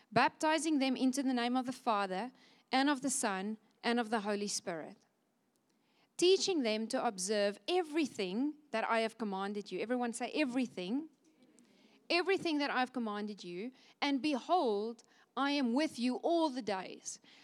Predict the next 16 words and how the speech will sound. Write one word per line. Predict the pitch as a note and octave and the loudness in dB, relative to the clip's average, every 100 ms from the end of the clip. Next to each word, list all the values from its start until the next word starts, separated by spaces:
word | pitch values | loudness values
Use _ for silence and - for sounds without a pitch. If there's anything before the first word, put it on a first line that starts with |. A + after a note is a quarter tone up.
| - | 2
perpetually, | C#4 C#4 F4 F4+ - C#4 A#3+ A#3 A3+ | 4 4 2 0 0 -2 -2 -4 -4
uniformly, | G#3 D4+ D#4 - A#3+ A3 A3 G#3+ | 2 4 4 2 -2 0 -2 -2
and | A3+ A#3 | -2 0
on | A#3+ - | 0 2
every | D#4+ C4 D4+ | 0 2 0
occasion, | B3 A3 G#3+ G3+ G3 F#3+ F#3+ - _ _ _ _ | 0 -2 -4 -4 -4 -10 -14 -18 _ _ _ _
to | - A#3+ | -4 0
the | B3 | 0
very | A3 D#4+ F4 | 2 2 2
close | E4+ - C#4 A#3+ G#3+ G#3+ - - _ | -2 -2 2 2 2 0 -4 -8 _
and | G#3+ A3 | -4 -4
consummation | - D4+ C#4 - A#3 G#3 A3 - G3+ G3 | 0 2 2 0 -2 0 -2 -2 -4 -4
of | G#3+ G#3 G3+ G3+ _ - | -2 0 -2 -6 _ -12
the | F#3+ F#3+ F#3 - - | -8 -8 -10 -12 -12
age." | E3+ D#3+ - - - _ _ - | -12 -12 -14 -16 -18 _ _ -2
Amen. | A3+ G#3 G3 F3 D#3 | 0 -2 -6 -12 -14